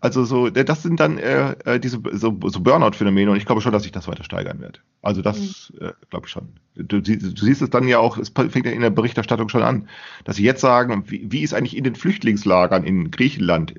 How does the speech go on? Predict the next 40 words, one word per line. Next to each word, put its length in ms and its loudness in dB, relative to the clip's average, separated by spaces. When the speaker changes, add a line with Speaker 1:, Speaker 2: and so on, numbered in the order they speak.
Speaker 1:
die 320 -2
gesundheitliche 540 0
Situa-, 260 -6
äh, 600 -8
ne, 380 -2
Situation, 680 2
weil 140 2
da 120 0
können 160 -2
die 60 2
Leute 220 4
nicht 180 -2
einfach 360 -4
Abstand 360 -4
halten, 140 -4
das 100 -10
geht 120 -4
ja 80 -2
gar 120 -4
nicht, 100 -8
weil 120 0
da 100 4
sind 220 2
sie 80 6
ja 100 8
eingesperrt. 540 -2
Speaker 2:
Mhm. 240 -4
Speaker 1:
Und 120 -2
schon 160 -4
merkt 180 -2
Speaker 2:
Genau. 120 -4
Speaker 1:
man, 60 -6
oh. 300 -2
Und 140 -2
dann 80 -2
stellt 240 -2
sich 120 -4
ja 80 0
die 100 -2
Frage, 760 0